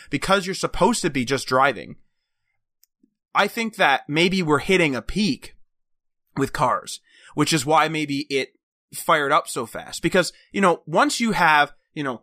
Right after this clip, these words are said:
the back, the sides, the parking, the, the front,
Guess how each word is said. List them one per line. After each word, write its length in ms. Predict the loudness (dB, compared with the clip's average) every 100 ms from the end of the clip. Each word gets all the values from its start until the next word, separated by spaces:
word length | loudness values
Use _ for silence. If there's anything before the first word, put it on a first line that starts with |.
| _
the 80 | -4
back, 380 | 2 2 2 -4
the 80 |
sides, 500 | -4 0 2 2 0
the 80 | -8
parking, 600 | 0 0 2 0 -2 -6 _ _ _
the, 480 | -2 0 2 0 -2
the 80 | -8
front, 380 | -2 2 2 0